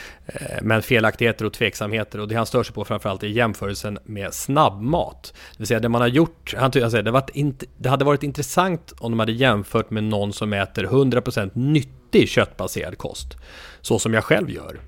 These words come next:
skriver Tony, eh, att du får bättre värden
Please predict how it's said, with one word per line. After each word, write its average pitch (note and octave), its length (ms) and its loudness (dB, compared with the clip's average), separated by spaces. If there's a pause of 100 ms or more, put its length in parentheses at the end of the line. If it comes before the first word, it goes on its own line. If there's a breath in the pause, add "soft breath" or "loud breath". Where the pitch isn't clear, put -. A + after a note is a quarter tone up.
skriver F#2+ 260 -10
Tony, G#2 300 -6 (600 loud breath)
eh, A2+ 80 -8 (340)
att B2+ 160 0
du C3 80 2
får C3 100 0
bättre E3+ 320 4
värden G#2 400 2